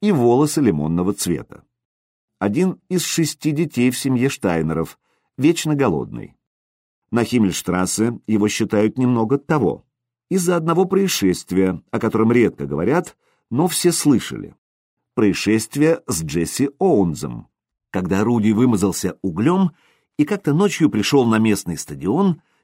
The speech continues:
бежать стометровку. Пусть даже чокнутому, Руди изначально было суждено стать лучшим другом Лизель. Снежок в лицо —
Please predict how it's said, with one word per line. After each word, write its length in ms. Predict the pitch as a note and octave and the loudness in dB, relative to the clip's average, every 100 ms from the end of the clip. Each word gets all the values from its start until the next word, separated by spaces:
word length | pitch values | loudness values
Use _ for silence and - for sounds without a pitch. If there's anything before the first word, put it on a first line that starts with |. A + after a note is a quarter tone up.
| - | -2
бежать 400 | A2 F2+ E2 - | -2 0 -4 -6
стометровку. 800 | - G#2 G#2+ F2 - - - _ _ _ _ _ _ _ _ _ _ _ _ _ | -4 -2 -2 -4 -8 -14 -20 _ _ _ _ _ _ _ _ _ _ _ _ _
Пусть 380 | D#3 G#3 - - | 0 2 0 -2
даже 320 | G#2 F#2+ D#2 | 0 0 0
чокнутому, 880 | - - F#3 F3 E3 D#3+ D3 C#3+ C3+ _ _ _ - | -2 0 2 2 2 4 4 4 0 _ _ _ -4
Руди 340 | B2 F#3+ D3+ | 0 2 4
изначально 600 | A2+ F#2+ F#2+ F#3 F#3 D#3+ | 4 4 2 2 4 4
было 240 | G#2 F#2+ F2 | 4 4 2
суждено 520 | - D#2+ B1 F#2 D#3+ | 0 -4 0 2 2
стать 340 | - B2 G#2 | 2 0 0
лучшим 440 | G2+ B2+ D3 A#2+ E2+ | 2 2 2 2 0
другом 360 | C#2+ D#2 D#2 | -2 -4 -2
Лизель. 460 | D#2 E2+ D2+ B1 A#1 _ _ _ _ _ _ _ | 0 0 -2 -6 -10 _ _ _ _ _ _ _
Снежок 460 | - B2 G2 G#2 - | -2 0 2 2 0
в 60 | D#2+ | -4
лицо — 460 | D#2+ A#2+ C#3+ D3 | -2 2 2 2